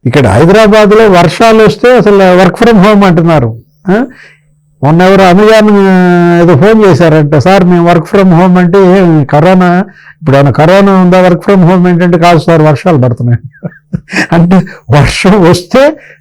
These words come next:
నీకు రోడ్ల మీదకి రావాలంటే భయపడుతుంటే, ఈ మాటకు వస్తే చెన్నై మొన్న మునిగిపోలేదా?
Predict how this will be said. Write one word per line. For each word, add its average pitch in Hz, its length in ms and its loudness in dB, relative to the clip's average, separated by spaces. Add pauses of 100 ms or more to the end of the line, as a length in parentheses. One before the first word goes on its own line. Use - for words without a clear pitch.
నీకు 170 160 0
రోడ్ల 185 340 2
మీదకి 190 300 2
రావాలంటే 175 680 2
భయపడుతుంటే, 139 920 -2 (960)
ఈ 156 100 0
మాటకు 202 400 0
వస్తే 175 520 -2 (140)
చెన్నై 175 500 0 (340)
మొన్న 147 160 0
మునిగిపోలేదా? 165 840 0